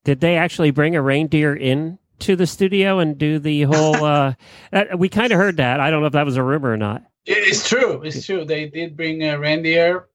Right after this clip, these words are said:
Speaker 2: Um, he's, I think it was a very old,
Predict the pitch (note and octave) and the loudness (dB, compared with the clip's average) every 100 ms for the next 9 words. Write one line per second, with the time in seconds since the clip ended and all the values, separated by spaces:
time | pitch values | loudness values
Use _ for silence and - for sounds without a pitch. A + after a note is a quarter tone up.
0 | _ _ - - D3+ D#3 D#3 D3+ D3 D3+ | _ _ -16 -6 -2 2 2 2 -2 -6
1 | D3 _ E3 E3+ E3 - D#3+ - G#3 A3+ | -10 _ -8 -4 -4 -4 -4 -2 0 2
2 | A3 G3 F#3 F3 F3+ E3 D#3 D#3 C3+ | 4 4 2 4 4 6 4 2 -2